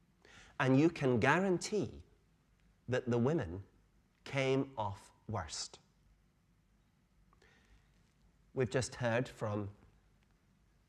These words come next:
the gender-based violence team, some of the things that they're planning. Now, whilst there were many loving men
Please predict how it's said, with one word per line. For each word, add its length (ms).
the 300
gender-based 720
violence 580
team, 380
some 200
of 60
the 80
things 320
that 140
they're 140
planning. 460
Now, 220
whilst 420
there 180
were 200
many 560
loving 640
men 500